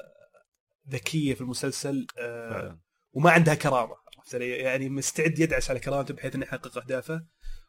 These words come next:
Speaker 1: ويحاول إنه يوصل لك الفكرة ويزرعها في ذهنك بطريقة غير مباشرة.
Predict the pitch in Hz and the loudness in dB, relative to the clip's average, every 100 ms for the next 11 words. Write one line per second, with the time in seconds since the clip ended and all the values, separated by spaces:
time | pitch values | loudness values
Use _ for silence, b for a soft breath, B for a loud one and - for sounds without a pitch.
0 | b - 139 - 180 175 156 147 185 170 | b -2 0 4 6 8 6 4 2 4
1 | 160 - 160 160 156 143 143 156 139 139 | 2 0 -2 0 2 2 4 2 2 0
2 | 135 147 151 147 - 143 139 139 135 127 | 0 -2 -4 -4 0 0 0 -2 -4 -4
3 | 123 113 120 110 | -4 -6 -6 -12